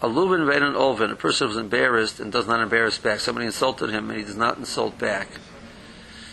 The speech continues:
Shemen cherpasin ve'enon meshivin. Um, they hear their, their cherpa, their, their, emba-, their embarrassment, and they do not respond.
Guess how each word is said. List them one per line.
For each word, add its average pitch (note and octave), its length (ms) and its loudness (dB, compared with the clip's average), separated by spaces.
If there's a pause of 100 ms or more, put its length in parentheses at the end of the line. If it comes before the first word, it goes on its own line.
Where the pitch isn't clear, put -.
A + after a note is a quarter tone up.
Shemen C#3+ 300 2
cherpasin B2+ 520 2
ve'enon B2 280 0
meshivin. G#2+ 500 0 (600)
Um, G2+ 460 2 (580)
they A2 140 0
hear C3 320 2
their, A#2 280 0
their G#2 480 -2
cherpa, B2+ 460 0
their, G#2 220 -6
their, G#2 380 -10 (480)
emba-, A2 360 -8
their G#2+ 160 -8
embarrassment, C3+ 680 -2
and B2 200 -2
they A2+ 80 0
do G#2+ 140 -2
not A#2 220 0
respond. A2 560 0